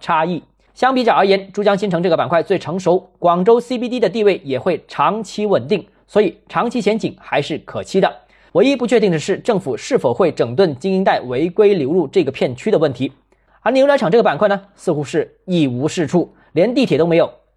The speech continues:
连像样的大规模商业也没有。但偏有人说，现在已经是网络购物时代，全数都是挂牌的校名，但有人偏说这都是引进的名校，周边人都不多一个，晚上面对着黑麻麻的山丘。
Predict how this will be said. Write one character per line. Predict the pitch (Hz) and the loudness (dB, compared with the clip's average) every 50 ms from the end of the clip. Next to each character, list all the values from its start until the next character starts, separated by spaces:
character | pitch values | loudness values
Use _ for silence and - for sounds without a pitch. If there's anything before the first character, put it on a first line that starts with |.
| _ _ _ _ | _ _ _ _
连 | - 160 220 247 | 0 2 2 2
像 | - - 311 277 220 | 0 0 0 0 2
样 | 226 214 196 | 2 2 2
的 | 160 | 2
大 | - - 269 170 | 2 2 0 2
规 | 147 - 196 | 2 2 2
模 | 175 175 | 2 0
商 | 185 220 208 214 | 0 0 0 0
业 | 208 - | -2 -4
也 | - 131 113 | -4 -8 -6
没 | 120 151 | 0 0
有。 | 180 151 - - _ _ _ _ _ _ _ _ | 0 0 0 -4 _ _ _ _ _ _ _ _
但 | 226 202 123 | 0 0 0
偏 | - - 226 220 | 2 2 2 4
有 | 190 143 127 | 4 4 4
人 | 160 180 | 2 2
说， | 185 214 208 | 2 2 2
现 | 185 - 214 185 | 2 0 0 2
在 | 185 165 | 2 0
已 | - - 139 | 0 -2 -4
经 | 147 185 196 | -4 -4 -2
是 | 185 208 | 0 -2
网 | 165 120 147 147 123 143 | -2 0 0 0 0 2
络 | 185 196 151 | 2 2 2
购 | - - 254 208 | 4 4 4 4
物 | 202 185 160 | 4 2 -4
时 | - 165 | -4 0
代， | 170 226 180 - - _ _ _ _ _ _ _ | 0 0 0 0 -4 _ _ _ _ _ _ _
全 | - 196 233 254 | -2 0 0 2
数 | 269 294 214 | 2 2 4
都 | 226 240 | 4 2
是 | 233 233 180 | 2 0 -2
挂 | - - 254 226 165 | 0 2 2 2 2
牌 | - 156 165 | 2 0 -2
的 | 175 | -2
校 | - - 220 175 | 0 0 0 0
名， | 139 139 151 160 - _ _ | 0 -4 -10 -12 -14 _ _
但 | 208 185 | -4 -2
有 | 151 127 | -2 -4
人 | 123 147 165 | -4 -6 -4
偏 | - 190 180 | -2 -4 0
说 | - 196 180 - - _ | 0 0 -2 -2 -4 _
这 | _ 202 160 | _ -2 0
都 | - 175 165 | 0 -2 -2
是 | - 180 165 - | -2 -4 -6 -4
引 | 147 139 120 120 127 | -4 -4 -4 -4 -6
进 | 127 202 190 170 156 | -4 -4 -4 0 0
的 | 156 135 - - | 0 -2 -2 -6
名 | - 135 147 180 | -6 -4 -4 -4
校， | 202 - - 254 - - - _ _ _ _ _ _ _ _ _ _ | -2 0 0 0 0 -2 -8 _ _ _ _ _ _ _ _ _ _
周 | - 254 262 | -2 2 2
边 | 269 262 262 226 | 2 2 2 2
人 | 175 165 208 240 | 2 2 2 2
都 | 277 | 2
不 | 240 240 226 | 2 2 4
多 | 226 226 | 4 4
一 | 214 208 196 | 4 2 2
个， | 233 202 - - | 0 0 0 -2
晚 | 151 160 151 | -2 -2 0
上 | 147 202 196 | 0 0 0
面 | 190 202 208 | 0 0 0
对 | 180 185 | 0 0
着 | 156 160 139 | 0 0 -2
黑 | - - 202 202 202 | 0 0 0 2 2
麻 | 202 190 | 2 2
麻 | 196 190 | 2 2
的 | 180 156 | 2 2
山 | - 180 175 180 | 0 0 -2 0
丘。 | 175 190 185 | 0 -2 -2